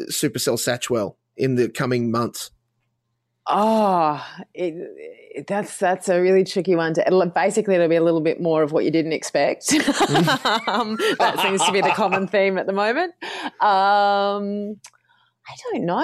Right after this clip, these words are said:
Speaker 2: It'll be really interesting to see how this all manifests. It's like I would never have predicted the,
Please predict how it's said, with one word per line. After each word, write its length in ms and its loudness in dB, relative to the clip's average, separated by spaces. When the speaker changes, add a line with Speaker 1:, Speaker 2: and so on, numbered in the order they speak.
Speaker 2:
It'll 160 2
be 140 4
really 340 0
interesting 720 -2
to 120 -6
see 560 2
how 600 2
this 180 2
all 80 0
manifests. 400 0
It's 140 0
like 200 2
I 100 2
would 180 2
never 220 2
have 120 0
predicted 680 2
the, 480 4